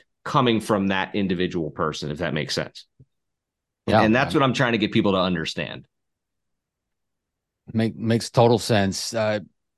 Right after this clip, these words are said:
Speaker 2: you told me that the, the pillar system is based on a concept, uh, you labeled focus management.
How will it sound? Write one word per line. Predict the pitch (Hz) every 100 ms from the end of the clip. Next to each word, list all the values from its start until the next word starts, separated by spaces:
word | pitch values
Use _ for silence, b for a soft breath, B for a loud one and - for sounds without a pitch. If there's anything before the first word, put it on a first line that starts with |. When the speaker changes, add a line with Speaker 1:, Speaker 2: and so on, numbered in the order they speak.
| _ _ -
Speaker 2:
you | 120
told | 135 190
me | 175
that | 139 123
the, | 113 104 98
the | 101
pillar | - 165 160
system | - 139 - 117
is | 101 90
based | 110 117 117 -
on | 110 107 98
a | 92
concept, | - 110 110 101 110 101 95 _ -
uh, | 95 90 87 87 82 - _ _ _ _ _ _ _ -
you | 95
labeled | 92 92 92 87
focus | - 117 113 113 -
management. | 92 90 95 117 110 139 165 -